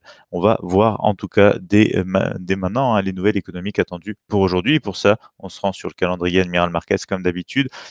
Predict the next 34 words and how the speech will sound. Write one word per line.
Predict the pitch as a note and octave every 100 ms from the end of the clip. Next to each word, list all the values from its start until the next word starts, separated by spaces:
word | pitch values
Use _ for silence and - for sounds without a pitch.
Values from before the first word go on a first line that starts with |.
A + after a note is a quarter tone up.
| -
D'ici | A#2+ - C3+
une | A#2+
heure, | G#2+ G2
on | G2+
aura | G2 G#2
des | F#2+ F#2
données | F#2 F#2+
économiques | F#2 F#2 F#2+ G#2
qui | -
vont | F2+ F2
commencer, | A#2 G#2 G2+ -
hein, | G2
du | F2+
côté | - - F2+
de |
la | F2
France, | - - G#2 - - - -
mais | G#2 G2+
aussi, | G2+ - G#2 G2
euh, | F2
de | -
l'Allemagne. | G#2+ G#2 G2 G#2 A2+ B2 -
Et | G#2+
ça | -
va | G2
se | F#2+
poursuivre | F#2 - -
sur | - A#2+
la | A2+
matinée. | A2 - A#2
Ça | D#3 A#2
va | A2
principalement | - A2 - - G#2 G#2 G#2+
être, | G#2+ G#2+